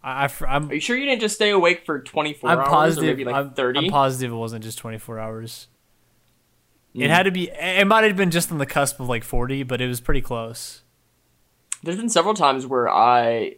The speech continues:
Speaker 2: stayed awake for several days and fell asleep driving.
Speaker 1: That's really bad. That's really bad.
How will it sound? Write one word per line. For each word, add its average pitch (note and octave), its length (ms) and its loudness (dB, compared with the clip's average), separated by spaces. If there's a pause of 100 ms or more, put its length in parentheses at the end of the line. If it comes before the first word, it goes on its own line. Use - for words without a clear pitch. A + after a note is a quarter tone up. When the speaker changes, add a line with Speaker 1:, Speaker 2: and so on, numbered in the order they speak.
Speaker 2:
stayed C3+ 300 -2
awake A#2+ 300 0
for A#2 480 -4
several A#2+ 280 -4
days A#2 420 -6
and A2 580 -6 (220)
fell B2+ 220 2
asleep B2 480 -6
driving. A2+ 680 -4 (320)
Speaker 1:
That's E3 220 0
really G#3+ 120 0
bad. D#3+ 540 0
That's C#3+ 220 -8
really D#3+ 140 -4
bad. A2 380 -6